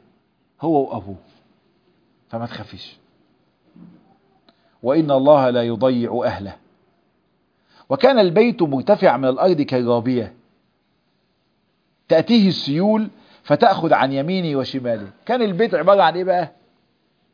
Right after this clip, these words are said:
كان يدوب حتة حجارة كده مرتفعة شوية عن الأرض، عارف لما تمشي كده تلاقي مطب؟ كان البيت آنذاك عبارة عن إيه؟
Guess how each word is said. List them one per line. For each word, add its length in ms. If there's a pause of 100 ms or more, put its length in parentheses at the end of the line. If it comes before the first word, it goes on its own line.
(200)
كان 200
يدوب 220
حتة 420
حجارة 340
كده 440 (1000)
مرتفعة 500
شوية 280
عن 180
الأرض، 440
عارف 300
لما 220
تمشي 340
كده 220
تلاقي 240
مطب؟ 460 (1300)
كان 220
البيت 500 (260)
آنذاك 840
عبارة 320
عن 200
إيه؟ 280